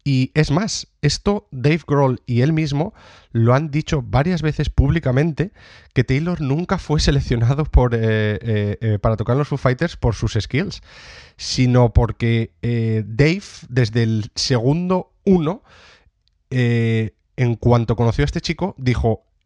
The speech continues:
"Este es el batería que yo quiero en mi banda. Este es el tío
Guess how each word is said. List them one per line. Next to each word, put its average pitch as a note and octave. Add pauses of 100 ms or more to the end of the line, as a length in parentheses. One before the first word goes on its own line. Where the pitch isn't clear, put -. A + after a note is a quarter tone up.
"Este -
es C3+
el C#3
batería A#2+
que A2+
yo G#2
quiero G#2+
en G2+
mi G2+
banda. G2+ (280)
Este -
es -
el A#2
tío C#3